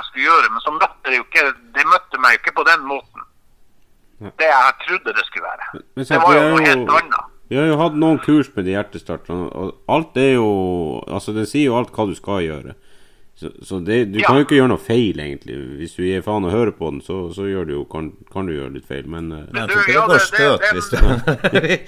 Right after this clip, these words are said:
Speaker 3: <laughs> hvis ikke hjertestarten er klar til støt.
Speaker 2: Nei.
Speaker 1: Ja. Hjertestarten er jo sånn at de, de største skadene som skjer med dem, det er jo fordi at, eh, pårørende eller du selv er uforsiktig og holder en vedstøt.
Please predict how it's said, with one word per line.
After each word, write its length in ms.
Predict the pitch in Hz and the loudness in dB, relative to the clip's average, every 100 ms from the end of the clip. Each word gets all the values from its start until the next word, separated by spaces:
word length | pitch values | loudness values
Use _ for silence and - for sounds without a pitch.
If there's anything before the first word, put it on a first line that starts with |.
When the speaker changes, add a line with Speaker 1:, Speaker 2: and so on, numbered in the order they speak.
| - | -10
Speaker 3:
<laughs> 40 | |
hvis 160 | 120 117 | -8 -6
ikke 160 | 120 117 | -4 -4
hjertestarten 520 | 135 - 90 87 92 | -4 -6 -10 -10 -10
er 180 | 85 87 | -10 -10
klar 240 | 120 120 - | -6 -6 -8
til 100 | - | -14
støt. 540 | - 185 - - - - - - | 0 0 0 -4 -20 -20 -20 -10
Speaker 2:
Nei. 180 | 98 98 | -8 -8
Speaker 1:
Ja. 240 | 180 185 170 - - - - - - - - - | -8 -6 -6 -10 -14 -12 -12 -18 -20 -20 -20 -4
Hjertestarten 680 | 190 233 - - 226 214 190 | 0 2 0 0 0 2 6
er 120 | 202 | 6
jo 60 | 185 | 6
sånn 260 | 208 214 180 | 0 -2 -2
at 140 | 160 - | 0 2
de, 120 | 170 156 - - - - 156 151 | 2 2 -6 -20 -20 -20 -20 -12
de 120 | 160 | -10
største 420 | - 214 - 190 | 0 0 0 -6
skadene 500 | - 196 208 165 131 | 0 2 4 0 -4
som 140 | 147 135 | -6 -2
skjer 360 | - 202 180 | 6 8 8
med 160 | 127 120 | 6 4
dem, 180 | 123 127 | 4 6
det 120 | 165 | 8
er 100 | 180 | 8
jo 120 | 147 135 | 6 2
fordi 260 | 156 156 | 2 6
at, 200 | 143 120 - | 6 4 -2
eh, 480 | 143 135 131 131 123 127 | -2 0 0 -2 -4 -6
pårørende 840 | - 180 185 180 160 131 131 123 127 | -4 -2 2 4 4 4 0 2 4
eller 240 | 139 139 139 | 6 6 4
du 120 | 147 | 0
selv 320 | - 185 170 | 2 6 6
er 160 | 127 143 | 6 2
uforsiktig 640 | 156 170 - 139 _ 139 | -2 -6 -6 -6 _ 0
og 120 | 135 135 | 2 2
holder 380 | 151 165 135 117 | 0 2 4 4
en 240 | 117 123 | 2 2
vedstøt. 760 | 147 160 - - 104 - - | 4 4 2 0 0 0 -6